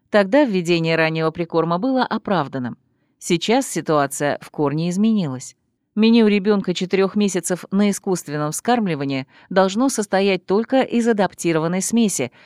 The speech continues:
подобранной ему педиатром в тот момент, когда стало понятно,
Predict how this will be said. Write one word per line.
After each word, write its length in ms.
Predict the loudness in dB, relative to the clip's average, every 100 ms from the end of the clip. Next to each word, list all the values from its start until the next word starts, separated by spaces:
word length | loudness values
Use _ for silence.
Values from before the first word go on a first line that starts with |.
| 0
подобранной 540 | 2 2 0 0 0
ему 160 | -2 -2
педиатром 500 | -2 0 0 0 -6
в 80 | -4
тот 180 | -4
момент, 320 | -2 0 -2 -2
когда 280 | -2 -2
стало 300 | -2 0 0
понятно, 520 | 0 0 0 -2 -4